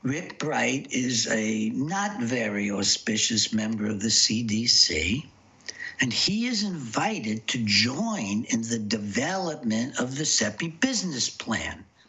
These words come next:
He's on two of their committees. He's a big deal. He's being groomed.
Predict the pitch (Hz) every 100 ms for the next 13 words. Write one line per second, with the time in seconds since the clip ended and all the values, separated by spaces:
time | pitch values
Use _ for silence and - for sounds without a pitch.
0 | _ - - - 120 117 101 - - 127
1 | 113 107 95 - 104 101 143 202 196 185
2 | 175 165 147 123 107 92 82 - 196 208
3 | 165 - 143 101 80 110 123 156 - -
4 | 147 165 160 160 160 160 - _ - 104
5 | 120 196 254 202 110 76 -